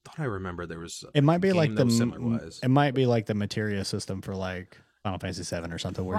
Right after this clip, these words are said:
Speaker 2: you
Speaker 1: Probably.
Speaker 2: augment your stats and weapons with,
Speaker 1: Something
Speaker 2: with,
Speaker 1: like
Speaker 2: uh,
Speaker 1: that. So,
Speaker 2: demon souls.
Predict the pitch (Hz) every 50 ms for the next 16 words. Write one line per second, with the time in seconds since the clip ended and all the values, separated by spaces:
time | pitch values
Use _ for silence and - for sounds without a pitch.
0 | - 101 90 80 113 104 101 104 98 98 98 98 95 95 92 - 107 104 101 90
1 | - - - 104 95 95 92 - - 95 90 90 92 85 - 90 90 - 95 95
2 | 92 _ - _ _ _ _ _ _ _ 147 - - 107 98 - 117 101 98 98
3 | 98 95 92 92 95 101 101 - - - 139 127 123 - - - 95 87 87 87
4 | 87 87 - - -